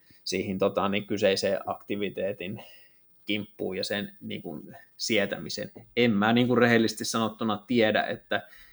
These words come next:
jos juoksijalla on akillesjänne vaiva, niin voidaanko me ajatella niin, että juoksun järkevällä ohjelmoinnilla me päästäisiin kanssa hyvään,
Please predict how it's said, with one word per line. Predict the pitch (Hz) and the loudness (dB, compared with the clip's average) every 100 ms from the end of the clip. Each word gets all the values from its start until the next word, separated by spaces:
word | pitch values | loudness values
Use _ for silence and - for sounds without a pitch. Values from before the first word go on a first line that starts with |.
| - | -2
jos | 110 110 - | 2 2 2
juoksijalla | 117 110 107 113 104 104 | 4 4 4 2 4 4
on | 104 | 4
akillesjänne | 110 107 101 - 104 101 101 | 4 2 0 0 -2 -2 0
vaiva, | 107 104 107 104 104 - _ _ _ | 4 4 2 0 -2 -4 _ _ _
niin | 104 101 98 101 104 - _ _ - | -4 0 0 0 -2 -6 _ _ 6
voidaanko | 113 117 110 110 107 | 8 10 8 4 4
me | 107 | 2
ajatella | 92 107 101 104 107 | 4 6 6 6 6
niin, | 110 110 110 104 | 6 4 4 2
että | 95 - 107 | 0 0 0
juoksun | 113 120 117 - - 101 | 4 10 10 10 0 -2
järkevällä | 104 113 107 107 101 98 104 101 92 - _ - 117 | 4 6 6 4 4 4 6 6 4 -2 _ -4 2
ohjelmoinnilla | 110 104 98 101 95 95 98 98 98 98 95 - | 2 4 2 2 0 -2 -4 -6 -4 -2 -4 -4
me | 101 | -6
päästäisiin | - 104 101 - - - | 0 0 0 -2 -6 0
kanssa | 104 101 - 98 104 | 2 2 -2 -4 -6
hyvään, | 98 95 92 | -4 -4 -4